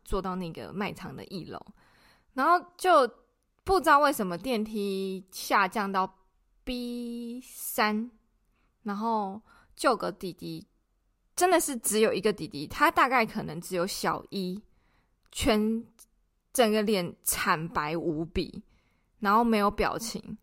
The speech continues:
就是惨白的那种，走进来，然后按，我忘记按几楼，然后我们就被，我，我跟我室友其实是有点呆住，因为我们两个是真的有互看，想说这个，我觉得那个眼神有点像是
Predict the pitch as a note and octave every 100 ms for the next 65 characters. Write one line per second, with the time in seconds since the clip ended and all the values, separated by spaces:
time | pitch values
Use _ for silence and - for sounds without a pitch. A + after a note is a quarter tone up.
0 | _ - A#3 A#3+ - - F3 D#3+ - B2+
1 | D#3 E3+ F3+ D3+ - - - _ _ _
2 | _ - E3+ - A3 C#3 D2 - A3+ _
3 | _ _ _ G3+ G#3 A3+ - B3+ G#3 F#3
4 | E3+ G3 - _ _ _ _ F#3+ A#3+ C4
5 | - A#3 F#3+ D3 A2+ E2+ B1+ G#3+ - _
6 | _ _ _ F#3+ G#3+ B3 A3 - - G3
7 | F#3 A#3 C#4 A#3+ G3+ - _ _ _ _
8 | - C4 - - B3 G#3+ E4+ A3+ C#4+ C4
9 | G#3+ G3 G#3+ A#3 C4 F3+ D#3+ - F3+ F3+
10 | G#3+ G#3 F4 C#4+ G3 D#3 F3 B3+ B3 B3+
11 | F#3+ F#3+ C4 G#3 B3 F#3 - F3+ G3+ G3
12 | C4 F#3 - - _ - G#3+ C#4+ F4+ D#4+
13 | G3 F3 F#3+ F#3 G3 G3+ A3 A#3 A3